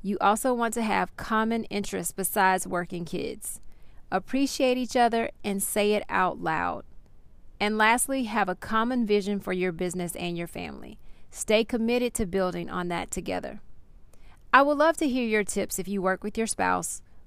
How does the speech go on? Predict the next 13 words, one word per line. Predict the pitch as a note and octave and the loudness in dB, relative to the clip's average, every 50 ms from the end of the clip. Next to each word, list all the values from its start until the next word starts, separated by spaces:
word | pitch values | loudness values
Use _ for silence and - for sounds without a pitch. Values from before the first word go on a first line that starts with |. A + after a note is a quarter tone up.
| - - - | -18 -4 2
or | - A#3 A#3+ A#3 B3 B3 - | 6 6 8 8 8 6 4
if | - A3 G#3 - | 2 0 0 0
this | - G#3 G#3 G3 - | 0 0 0 0 -2
is | G3+ - | -2 0
helpful | G#3+ G3 F3+ - - F#3+ F#3 | 0 0 0 0 -4 -6 -6
to | - - G3 | -4 -4 -2
you | F#3 F3+ F#3 F3+ | -2 0 0 0
in | F3+ F#3 - | 0 -2 -2
any | - F3 F3+ F3+ E3 | -4 -4 -2 -2 -2
way, | F3+ F3+ F3 E3 E3+ | -2 -2 -2 -2 -2
let | F3+ F#3 F#3+ G3 | -4 -4 -2 -2
me | G3 G3+ | -2 -2
know. | G#3+ G#3 - D3 A2 | 0 0 -2 -2 -4